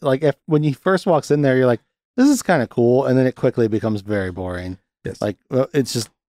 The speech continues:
Speaker 1: it's just smoke and, like, some weird
Speaker 2: Oh.
Speaker 1: panels.
Speaker 2: Ano-, oh, another funny trivia note, they don't say who it was, but apparently for all the Predators that showed up at the end there, they're, like, the, who, like, the elder Predators who give Danny Glover the gun,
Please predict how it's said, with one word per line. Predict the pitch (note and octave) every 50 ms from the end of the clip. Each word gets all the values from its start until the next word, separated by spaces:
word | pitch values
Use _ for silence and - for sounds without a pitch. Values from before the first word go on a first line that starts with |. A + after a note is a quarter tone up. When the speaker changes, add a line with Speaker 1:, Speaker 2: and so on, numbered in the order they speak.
| _ _ -
Speaker 1:
it's | D#3 C#3+ A#2 -
just | - A#2 - -
smoke | - C#3+ D3 D#3 E3+ E3+ _ _ -
and, | D3 C3 A#2+ A#2
like, | A2+ A2 - -
some | - - A2+ G#2
weird | G2+ G#2+ G#2+ G#2+
Speaker 2:
Oh. | -
Speaker 1:
panels. | - A2 G2+ G2 F#2+ F#2+ F#2 F#2+ F#2
Speaker 2:
Ano-, | E3 F3 E3+ - -
oh, | - F#3+ F#3+
another | F#3+ G3 A3+ B3 B3 G#3+
funny | - _ - G3+ G3+ G3+ F#3 D#3+
trivia | - - F3 E3+ F3+ F#3 F3 E3+
note, | E3+ E3+ E3+ F3 F3 D#3
they | E3 E3
don't | F#3+ G3 F#3
say | - - F#3+ E3
who | D#3 C#3 F3+ F3+
it | F3+ F3+
was, | E3 E3+ E3+ F3 E3+ D3
but | D3 D#3
apparently | D3 C#3 - G3+ G3 G3 G3 F#3+ F3+ F3 E3+ - _ _ _ _ _ _ _ _ _ -
for | F3+ F3+ F3+ F#3 F3+ F3
all | F3+ F#3+ G3
the | E3 E3+ D#3+
Predators | - - F3+ E3+ E3+ E3 E3+ F3 E3+ D#3+ C#3
that | D3 C3
showed | - - E3+ E3 D#3+
up | D#3 C#3+ D#3
at | D3 D3 -
the | C#3+ C#3 C3+
end | C3 C#3 D3+ D#3+ D#3 D3
there, | D3 D3+ D#3 D#3 D3+
they're, | D3 C#3 C3+ C3+
like, | C3+ C3+ B2+ _ _ -
the, | C#3+ - - C3+
who, | B2 E3 D#3 C#3 C#3 C3+ C3+ C#3 - _ _ _ _ _ -
like, | F3 E3 D#3+
the | - E3 D3+ C#3
elder | D3+ D#3+ D#3+ D#3 D3+ D3
Predators | - - D#3 D3 D3 C#3+ D3 D3+ C#3+ -
who | D3
give | C#3 C#3+ D3 C#3 B2+
Danny | C#3 C#3 C#3 C#3
Glover | C#3+ D3 C3+ B2+
the | C3 B2
gun, | B2+ A#2+ B2 C3+ C#3+ D3